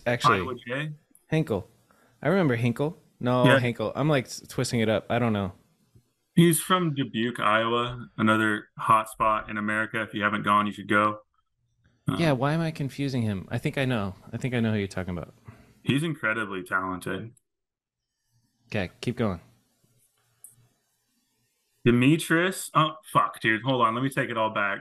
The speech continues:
Speaker 2: Joey Torres would be my number one. I don't know how I fucking left him till after Demetrius, but,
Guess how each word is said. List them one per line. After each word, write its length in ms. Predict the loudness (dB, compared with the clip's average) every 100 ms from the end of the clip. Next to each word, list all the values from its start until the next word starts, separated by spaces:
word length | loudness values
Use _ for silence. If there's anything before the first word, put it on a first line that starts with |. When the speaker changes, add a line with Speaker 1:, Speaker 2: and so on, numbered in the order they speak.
| -12
Speaker 2:
Joey 300 | -2 0 2
Torres 540 | -2 -4 -2 0 -2 -6
would 180 | -8 -2
be 140 | -2
my 340 | 0 -2 -4 -10 _ _ _ _ 2
number 320 | 2 0 -6
one. 300 | -4 -6 -2
I 100 | -2
don't 180 | 0 -2
know 120 | -2
how 180 | 0 0
I 120 | -2 -10 _ _ _ _ -2
fucking 300 | 0 0 -4
left 240 | -4 -2 -4
him 100 | -4
till 140 | 2
after 260 | 2 2 -4
Demetrius, 680 | -4 -4 -4 -4 -6 -10 -2
but, 280 | -2 -2